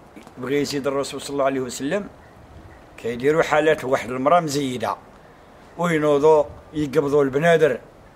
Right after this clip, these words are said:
ويديروا يعني الخيام، كانوا يجوا من الخيام ويجتمعوا النساء في واحد الخيمة،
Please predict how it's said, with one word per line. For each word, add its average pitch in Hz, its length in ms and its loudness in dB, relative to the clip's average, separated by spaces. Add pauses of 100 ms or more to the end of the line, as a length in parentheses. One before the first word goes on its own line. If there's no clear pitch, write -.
(880)
ويديروا 147 440 4
يعني 147 280 2
الخيام، 143 440 2
كانوا 143 260 2
يجوا 139 220 -2
من 135 60 -2
الخيام 151 400 0
ويجتمعوا 143 460 -4
النساء 139 340 -2
في 139 80 -4
واحد 135 240 2
الخيمة، 147 520 0